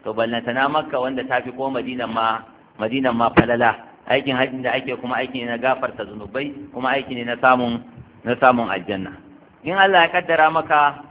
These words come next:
wallahi ko baka da kuɗi, in Allah ya kaddara maka mutuwa a Makka ko a Madina, wallahi zaka je ka mutu a can. Ina ji mun yi karatun kwanan nan. "Wa man kutiba maniyatuhu bi ardin falaysa yamutu fi ardin siwa." Duk wanda aka rubuta mutuwansa a wani gari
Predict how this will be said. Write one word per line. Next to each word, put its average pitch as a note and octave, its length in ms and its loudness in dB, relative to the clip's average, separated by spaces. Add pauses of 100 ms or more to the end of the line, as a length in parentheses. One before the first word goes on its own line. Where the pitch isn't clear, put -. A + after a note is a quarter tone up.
(280)
wallahi C3+ 280 4
ko D3 160 4
baka C#3+ 220 4
da B2 100 2
kuɗi, B2 240 -4
in C3 80 -4
Allah C3 240 2
ya A#2 140 -4
kaddara A#2+ 260 2
maka B2 220 -2
mutuwa A2+ 420 0
a G#2 60 0
Makka G#2+ 420 -2 (320)
ko B2 160 6
a A2+ 60 2
Madina, G#2+ 420 0
wallahi A2+ 320 0
zaka A2 260 -2
je G#2+ 140 -4
ka G#2 80 -2
mutu G#2 220 -4
a F#2 80 -6
can. F#2+ 180 -16 (300)
Ina E3 180 4
ji C#3+ 120 -2
mun C#3+ 120 0
yi D3 140 0
karatun A#2+ 400 -2
kwanan A2 340 -6
nan. G2 80 -14 (580)
"Wa A#2 80 -4
man D3+ 220 2
kutiba D#3 320 -2
maniyatuhu C#3+ 720 -4
bi C3 140 -4
ardin E3 600 -2
falaysa G3 360 2
yamutu C#3+ 260 -2
fi A#2+ 140 -8
ardin A2+ 340 -2
siwa." G2+ 200 -4 (500)
Duk E3 100 6
wanda F3+ 200 6
aka E3 180 4
rubuta D3+ 340 0
mutuwansa C3+ 560 -2
a A#2 80 2
wani C3+ 240 -4
gari A2 340 -8